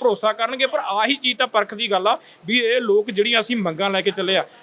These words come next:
ਕਿਉਂਕਿ ਇਹ ਮੰਗਾਂ, ਕਿਉਂਕਿ ਕਰਜ਼ਾ ਮੁਕਤੀ ਤੇ ਜਿਹੜਾ ਕਾਮਰੇਡ ਲਾਣਾ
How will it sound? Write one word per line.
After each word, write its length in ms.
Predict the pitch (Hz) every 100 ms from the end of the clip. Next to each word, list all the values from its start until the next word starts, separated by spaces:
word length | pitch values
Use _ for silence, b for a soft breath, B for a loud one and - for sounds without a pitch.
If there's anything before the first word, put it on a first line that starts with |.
| B
ਕਿਉਂਕਿ 260 | 226 240 277
ਇਹ 140 | 277
ਮੰਗਾਂ, 560 | 262 208 196 226 240 247 - -
ਕਿਉਂਕਿ 280 | 196 240
ਕਰਜ਼ਾ 340 | 247 208 185 233
ਮੁਕਤੀ 360 | 220 185 214
ਤੇ 180 | 202 226
ਜਿਹੜਾ 160 | 220 240
ਕਾਮਰੇਡ 480 | 240 196 208 214 214
ਲਾਣਾ 320 | 196 185